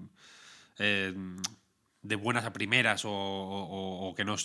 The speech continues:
o que no estén reflexionados o que no se basen en información de primera mano que no tenemos todavía y que te-, y que seguramente tendremos, ¿eh? Pero tardará tiempo en llegar, van a,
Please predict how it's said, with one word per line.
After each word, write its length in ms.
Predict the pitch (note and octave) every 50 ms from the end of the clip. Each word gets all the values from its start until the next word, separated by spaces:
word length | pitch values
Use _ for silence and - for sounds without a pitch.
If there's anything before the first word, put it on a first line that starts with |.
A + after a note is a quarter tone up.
| - -
o 120 | G#2 G2+
que 100 | - G#2+
no 100 | G2+ G#2+
estén 440 | A2+ - - A#2+ A#2 A2+ A2 A2 G#2+
reflexionados 720 | G#2+ A2+ A2 - A#2 - - A2 G2+ G#2+ A#2+ B2+ B2 A2+ A2+
o 60 | G2+
que 80 | G#2 G2+
no 100 | G#2 G#2+
se 100 | G#2 A2+
basen 300 | G#2+ A2+ A2 A#2 G#2+ G#2+
en 320 | A2 A2+ A2 G#2+ G2 F#2 - - - - - - - - _ _ _ _ _ _ _ - - _ _ _ _ _ _ _ _ -
información 720 | - A2+ G#2+ F#2+ - A2 A2 G#2+ G2 - A#2 A2+ A#2 A#2
de 80 | A2+ A#2+
primera 320 | G#2 G#2+ G#2+ G#2+ A2 G#2+
mano 300 | G#2 A2 A#2 A2 A2 G#2
que 200 | - - G#2+ G2+
no 160 | F#2 G#2 G#2+ G2+
tenemos 320 | A2+ G#2 G#2+ G#2 G#2 -
todavía 420 | - A2 G2+ G2+ G#2 G#2+ A2 G#2+
y 60 | G#2 G2+
que 160 | - G#2 F#2
te-, 140 | - G#2 E2+
y 100 | G#2+ G#2
que 460 | - G#2+ F#2+ F#2 F#2 F2 E2 - - _ _ _ _ -
seguramente 500 | - - G#2 B2 B2+ B2+ B2 A2 A#2 A#2
tendremos, 480 | A2+ G2 F2 F2+ F#2 E2+ E2 D#2+ -
¿eh? 80 | A2 A#2
Pero 300 | A2 G2 F#2 F2+ E2+ - - - - _ -
tardará 360 | - F#2+ F#2+ F2+ F#2 G2+ G2
tiempo 240 | - A2+ G#2+ G#2 A2
en 80 | G#2
llegar, 400 | G#2+ G#2 G2+ G#2 A#2 C3 D#3 D#3 - - - - - - - - _
van 300 | - G#2+ F#2+ F2+ G2+ G#2+ G#2+
a, 720 | A2+ A2 G#2 G2 F#2 F#2 F2+ F2 F2 E2+ E2+ E2+ E2 E2